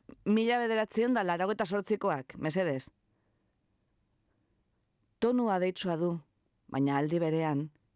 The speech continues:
irmoa eta zorrotza. Oso ondo ezagutzen dudan tonua.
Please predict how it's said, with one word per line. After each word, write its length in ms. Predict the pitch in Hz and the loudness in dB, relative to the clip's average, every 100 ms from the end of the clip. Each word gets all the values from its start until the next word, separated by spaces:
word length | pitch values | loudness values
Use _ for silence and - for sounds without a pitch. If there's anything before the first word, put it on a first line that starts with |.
| _ - | _ 0
irmoa 540 | 196 160 139 135 123 | 0 0 -2 -2 -4
eta 220 | 120 135 | -6 -8
zorrotza. 640 | - 147 139 - 135 131 - _ _ _ _ _ _ _ _ _ _ _ _ _ _ _ _ _ _ - | -4 -2 -2 -4 -8 -10 -14 _ _ _ _ _ _ _ _ _ _ _ _ _ _ _ _ _ _ -2
Oso 400 | 180 - 190 175 | -2 -2 -2 0
ondo 300 | 180 156 135 | 0 0 -2
ezagutzen 640 | 135 143 131 135 - 131 | -4 -4 -2 -4 -4 -2
dudan 340 | 127 131 123 127 | 0 -2 -2 -2
tonua. 580 | 135 123 107 104 - | -2 -2 -2 -6 -12